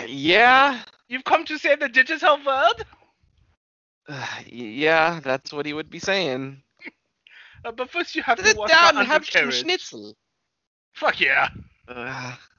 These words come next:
Speaker 2: "I'm feeling so dirty. You have to wash my undercarriage."
Speaker 1: remember when we went to, uh, Wiener Schnitzel all the time, buddy? Back in the day?
Speaker 2: Yeah, not bad.
Speaker 1: <laughs>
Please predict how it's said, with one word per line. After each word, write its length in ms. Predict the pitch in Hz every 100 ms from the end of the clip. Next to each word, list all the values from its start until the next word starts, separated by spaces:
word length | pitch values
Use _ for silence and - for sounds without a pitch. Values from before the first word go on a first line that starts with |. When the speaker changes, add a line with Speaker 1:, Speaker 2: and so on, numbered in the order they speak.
| _ _ 262 - -
Speaker 2:
"I'm 140 | 254
feeling 380 | 294 349 302 330
so 280 | - 285 254
dirty. 520 | 247 - 233 240 254
You 60 | 190
have 80 | 202
to 100 | 226
wash 240 | 220 233
my 160 | 285 196
undercarriage." 960 | 190 208 202 196 156 135 127 135 - - - - - - _
Speaker 1:
remember 240 | 147 180 185
when 180 | 170 156
we 60 |
went 140 | 160 -
to, 240 | 156 123
uh, 60 | 98
Wiener 240 | 110 131
Schnitzel 280 | - 160 165
all 60 | 165
the 40 |
time, 220 | 160 170 165
buddy? 200 | 165 170 _ _ _ _ _ _ _ _ 120
Back 200 | 123 120
in 80 |
the 80 | 110
day? 380 | 104 110 117 131 _ _ _ _
Speaker 2:
Yeah, 380 | 113 160 240 233
not 300 | 156 104 113
bad. 320 | 135 190 143 - - -
Speaker 1:
<laughs> 160 | 73